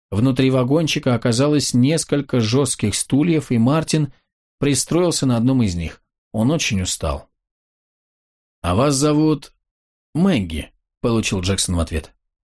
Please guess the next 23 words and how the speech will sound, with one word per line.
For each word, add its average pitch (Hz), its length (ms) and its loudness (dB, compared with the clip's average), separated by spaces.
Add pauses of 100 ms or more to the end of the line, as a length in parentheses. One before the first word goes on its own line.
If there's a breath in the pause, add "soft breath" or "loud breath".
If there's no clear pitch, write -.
(1200)
"Дэвид 131 480 2
Ластингем", 85 800 -2 (180)
без 113 240 0
запинки 120 500 0
выдал 101 280 0
Джексон. 78 420 -6 (1040)
"А 117 260 0
ваш 120 220 0
партнер?" 123 560 0
спросила 117 560 -2
она, 110 180 2
кивая 110 280 0
на 104 100 2
Мартина. 98 480 -2 (1300)
"Алекс 151 400 2
Блейк", 127 380 0
устало 90 360 -2
ответил 85 360 -6
тот. - 280 -8 (1160)
Это 139 220 -2
было 156 200 2
его 151 220 2
имя, 110 500 -2